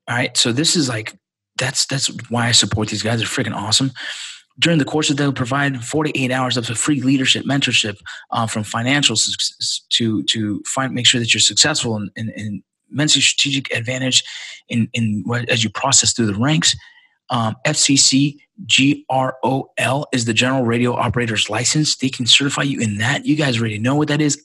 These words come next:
I don't understand it. It's, like, not infantry, but it's, it's in your world, and A and P, and it's airframe and power plant certifications.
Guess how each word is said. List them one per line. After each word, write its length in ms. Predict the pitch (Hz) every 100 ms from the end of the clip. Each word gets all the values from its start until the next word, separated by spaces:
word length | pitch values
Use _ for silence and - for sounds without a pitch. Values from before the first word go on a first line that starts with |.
| -
I 120 | 156
don't 140 | 160
understand 440 | 151 139 - 143 139
it. 120 | -
It's, 160 | - -
like, 200 | 120 117
not 200 | 131 131
infantry, 460 | 139 - 143 147 147
but 160 | 117
it's, 180 | 104 -
it's 260 | - - -
in 140 | 120 117
your 280 | 107 107 135
world, 300 | 147 151 143
and 200 | 113 110 -
A 120 | 143
and 100 | 120
P, 320 | 120 151 165
and 80 | 127
it's 160 | 107 - -
airframe 360 | 135 - 143 131
and 100 | 117
power 200 | - 143
plant 280 | - 160 160 - - - - -
certifications. 680 | - 147 117 139 147 170